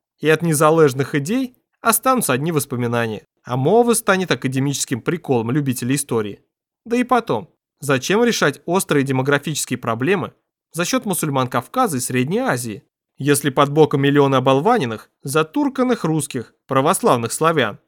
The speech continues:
Россия — богатая страна? Вы можете себе это позволить. Вот где инвестиции державного уровня. Глашка выбрала факультет журналистики. Дура.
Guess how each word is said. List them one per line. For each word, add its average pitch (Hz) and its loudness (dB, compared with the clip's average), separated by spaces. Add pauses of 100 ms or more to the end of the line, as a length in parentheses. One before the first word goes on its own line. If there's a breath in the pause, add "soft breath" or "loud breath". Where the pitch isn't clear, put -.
Россия — 135 -2
богатая 135 2
страна? 110 -8 (440)
Вы 208 2
можете 143 2
себе 135 -2
это 143 -4
позволить. 123 -4 (640)
Вот 170 -2
где 190 0
инвестиции 190 -2
державного 131 0
уровня. 101 -4 (540)
Глашка 277 -4
выбрала 143 4
факультет 139 -2
журналистики. 117 -2 (160)
Дура. 120 -4